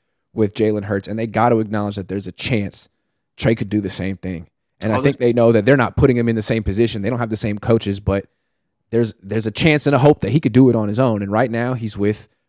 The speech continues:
Speaker 1: Patrick Mahomes and Jeff Christensen and working on the mechanical flaws in his throwing motion, which we've discussed. And
Speaker 2: Yeah.
Speaker 1: right now, based on the little clips we're seeing, it looks like he's working on the things he needs to work on. So
Speaker 2: And
Speaker 1: Niners might wanna just see what it looks like in, in camp before they make a decision on this.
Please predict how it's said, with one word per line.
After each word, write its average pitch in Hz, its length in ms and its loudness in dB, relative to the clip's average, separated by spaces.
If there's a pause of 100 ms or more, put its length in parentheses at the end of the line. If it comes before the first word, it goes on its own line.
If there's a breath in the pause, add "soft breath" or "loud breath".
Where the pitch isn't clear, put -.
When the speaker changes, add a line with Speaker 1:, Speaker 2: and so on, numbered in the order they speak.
Speaker 1:
Patrick 92 260 -10
Mahomes 143 380 4
and 98 80 -10
Jeff 90 160 -8
Christensen 127 520 -4
and 104 120 -6
working 113 240 -2
on 113 120 -2
the 110 40 -8
mechanical 104 360 -10
flaws 107 320 -2
in 101 60 -8
his 92 80 -12
throwing 117 340 -2
motion, 131 360 -2 (320)
which 110 260 -4
we've 107 340 -4 (840)
discussed. - 540 -4 (360)
And 113 180 -2
Speaker 2:
Yeah. 117 60 2
Speaker 1:
right 123 180 4
now, 143 300 0
based 135 240 2
on 139 80 0
the 127 80 -2
little 139 140 0
clips 160 260 -2
we're 143 60 0
seeing, 160 220 -2
it 127 80 -2
looks 147 200 -4
like 123 280 -4
he's 117 440 -10
working 127 340 -2
on 110 140 -2
the 107 60 -8
things 107 220 -8
he 113 60 -6
needs 101 180 -8
to 92 100 -8
work 104 240 -4
on. 101 240 -8
So 90 320 -10 (540)
Speaker 2:
And 107 100 -4
Speaker 1:
Niners 170 200 0
might 170 120 -2
wanna 151 240 0
just 143 220 0
see 160 100 4
what 143 100 4
it 127 40 0
looks 143 240 0
like 123 220 2
in, 107 80 -12
in 107 200 -10
camp 143 420 -12
before 110 280 -16
they 104 140 -8
make 104 260 -12
a 104 40 -14
decision 104 440 -12
on 69 120 -16
this. 67 200 -20